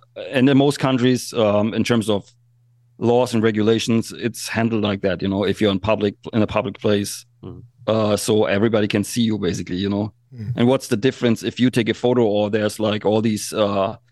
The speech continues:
Speaker 1: C C T V cameras around? Uh, nobody's questioning that. But if somebody takes a photo, or s-, there's also so many people walking around with a camera, especially if you wa-, if you come here to Bangkok, there's so many people around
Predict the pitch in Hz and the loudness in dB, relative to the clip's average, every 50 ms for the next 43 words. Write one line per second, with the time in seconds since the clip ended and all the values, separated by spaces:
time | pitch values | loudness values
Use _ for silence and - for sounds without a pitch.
0 | _ - - 131 120 - 123 117 - 123 117 131 127 117 - 127 120 120 117 110 | _ -4 0 0 0 0 -2 -2 0 2 2 4 2 2 2 2 2 4 4 2
1 | 107 101 - 101 107 107 104 104 98 98 - - - - _ _ _ _ _ _ | 2 0 0 2 2 2 2 0 -2 -4 -6 -10 -18 -20 _ _ _ _ _ _
2 | _ - 107 107 107 113 127 123 131 127 117 110 - - 120 113 - - 120 117 | _ -2 2 4 4 4 4 4 4 2 0 -2 0 0 0 0 0 -2 -2 -2
3 | 113 120 113 117 110 104 104 104 107 113 - - - - _ - 110 110 104 - | -2 -2 -2 -4 -4 -2 -2 -2 -2 -2 -4 -6 -14 -6 _ 0 0 0 -2 -4
4 | - 95 107 - - - 120 113 113 113 110 107 - 110 104 - - 95 - 101 | -6 -6 -6 -6 -2 -2 0 2 2 2 0 0 0 -2 -4 -4 -6 -4 -2 0
5 | 107 104 113 113 110 110 - - _ - 92 104 104 104 - - - _ _ _ | 0 2 2 2 0 -2 -4 -8 _ -2 0 0 0 0 -2 -6 -10 _ _ _
6 | - 120 120 113 135 131 131 - 127 113 _ _ - - 113 - _ - - 123 | -2 0 0 2 2 2 2 0 -2 -4 _ _ -20 -20 -20 -18 _ -4 0 2
7 | 127 127 123 110 - 120 120 123 113 107 104 117 - - 120 117 110 107 107 107 | 2 4 2 0 -2 -2 0 0 0 2 2 0 2 2 2 4 4 4 4 2
8 | 110 104 107 101 - 104 101 107 107 101 98 98 - 90 101 - - 131 - - | 2 0 -2 -4 -4 -2 -2 0 0 0 -2 -4 -6 -8 -4 0 0 0 2 0
9 | 123 107 - 113 110 101 104 110 - - 107 - 120 - - 110 107 104 104 107 | 0 0 2 0 2 2 0 0 -2 -4 -8 -8 -6 -2 -2 0 2 2 2 2
10 | 107 - 110 107 104 101 104 - 107 104 98 98 98 98 101 - - 120 110 110 | 2 0 0 -2 -2 -2 0 0 0 -2 -2 -2 -2 -4 -2 0 2 2 4 4
11 | 104 104 101 - - 101 82 85 95 98 101 98 98 92 92 104 104 | 4 4 2 2 0 -2 -2 -2 -2 -2 -2 -2 -2 0 0 0 -2